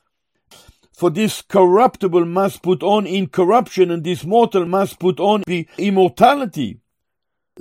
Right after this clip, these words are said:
So when this corruptible shall have put on incorruption,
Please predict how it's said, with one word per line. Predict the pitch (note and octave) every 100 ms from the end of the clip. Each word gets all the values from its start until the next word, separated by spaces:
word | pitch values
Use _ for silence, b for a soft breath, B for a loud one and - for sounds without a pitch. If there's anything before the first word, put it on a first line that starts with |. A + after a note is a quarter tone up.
| A#2+
So | A2 - - G3+ F#3+ F#3 -
when | A#2 A#2+ G3 D4 D4 G#3+
this | A3+ B3+ F3+
corruptible | - G3+ F3+ F#3 A3 - E3 C3+ A#2+ F2 b b b
shall | - F3 E3+
have | F3 -
put | G#3 E3
on | E3+ F#3
incorruption, | F3 E3+ - D#3+ F3 A3 - B2+ A#2